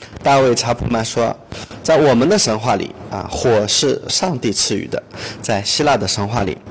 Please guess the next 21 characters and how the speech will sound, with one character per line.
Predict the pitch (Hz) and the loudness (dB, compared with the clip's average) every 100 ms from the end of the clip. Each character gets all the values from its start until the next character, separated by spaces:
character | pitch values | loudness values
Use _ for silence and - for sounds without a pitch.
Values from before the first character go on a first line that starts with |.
| - - - | -18 -14 -8
啊， | 95 | -8
火 | - 101 | -4 -2
是 | 98 120 107 | 0 0 0
普 | - | 0
罗 | 98 120 | 2 2
米 | 113 | 2
修 | - 123 123 | 0 0 0
斯 | 127 - 120 - | 0 -2 -2 -4
偷 | 175 | 0
来 | 156 85 | 2 0
的。 | - - - - - - - - | -4 -12 -14 -12 -8 -8 -8 0
但 | 214 | 2
是 | |
在 | 214 | 4
中 | 214 269 | 4 4
国 | 220 | 4
的 | 127 | 4
神 | 123 107 113 | 2 0 0
话 | 139 104 | 0 0
里 | 82 | 0
啊， | 69 | -4